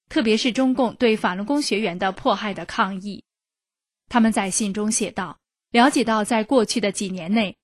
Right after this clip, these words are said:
中共在侵犯人权和摘取人体器官方面的恶行，被深深地震惊了。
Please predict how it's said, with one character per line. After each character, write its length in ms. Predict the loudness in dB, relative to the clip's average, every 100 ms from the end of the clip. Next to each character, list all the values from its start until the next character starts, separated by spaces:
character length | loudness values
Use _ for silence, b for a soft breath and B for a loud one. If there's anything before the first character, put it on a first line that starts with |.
| -2
中 220 | 4 4
共 200 | 4 0
在 220 | 0 0
侵 260 | 0 0 2
犯 200 | 0 -2
人 220 | -2 -2
权 320 | -2 -2 -6
和 200 | -2 0
摘 220 | 2 0 0
取 160 | -2
人 160 | -2 -2
体 160 | -4
器 220 | -4 -2 0
官 200 | 0 -2
方 220 | -2 -2
面 160 | -2
的 100 | -4
恶 220 | -4 -2 -2
行， 340 | -4 -6 -12 -16 _ 2
被 180 | 4
深 260 | 4 4 4
深 220 | 2 0
地 100 | 0
震 260 | 0 -2 -2
惊 300 | -4 -2 -2
了。 160 | -4